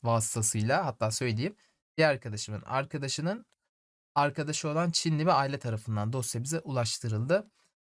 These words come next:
Ee, teşekkür ediyorum onlara, isimlerini telaffuz edemiyorum ama işte yarısı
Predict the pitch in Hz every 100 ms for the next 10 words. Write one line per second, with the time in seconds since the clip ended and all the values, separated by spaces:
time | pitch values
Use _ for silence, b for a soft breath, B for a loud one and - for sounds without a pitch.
0 | - 135 131 160 151 160 156 143 131 131
1 | 135 143 143 135 135 131 135 135 - 135
2 | 143 139 120 127 185 156 - - - 123
3 | 135 143 139 - 135 135